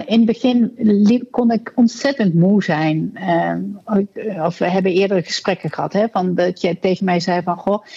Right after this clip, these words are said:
als je dit soort coachgesprekken hebt, ben je dan niet helemaal,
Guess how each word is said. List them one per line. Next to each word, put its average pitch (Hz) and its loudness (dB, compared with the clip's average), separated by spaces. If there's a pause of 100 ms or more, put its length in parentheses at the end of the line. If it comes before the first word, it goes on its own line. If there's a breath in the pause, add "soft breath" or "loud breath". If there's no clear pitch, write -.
(180 loud breath)
als 185 0
je 208 0
dit 190 0
soort 190 -2
coachgesprekken 208 -2
hebt, 196 -2
ben 202 2
je 202 0
dan 196 2
niet 208 2
helemaal, 196 0